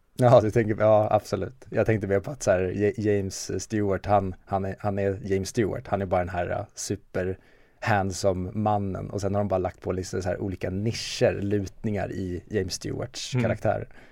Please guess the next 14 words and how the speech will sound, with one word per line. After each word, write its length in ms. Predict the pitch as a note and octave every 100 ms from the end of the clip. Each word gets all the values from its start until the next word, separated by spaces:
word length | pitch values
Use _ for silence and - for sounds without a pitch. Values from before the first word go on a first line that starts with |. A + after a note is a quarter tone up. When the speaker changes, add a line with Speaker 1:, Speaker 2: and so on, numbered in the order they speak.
| - _ _ -
Speaker 2:
Ja, 100 | B2
men 80 | B2
det 60 |
är 80 | A#2+
ju 80 | A#2+
verkligen 240 | - B2+
så. 100 | -
Alltså, 180 | - A2
han 160 | A2+ A2+
är 40 |
ju 100 | A2
samma. 360 | - - - -
Det, 140 | - -
och 200 | C3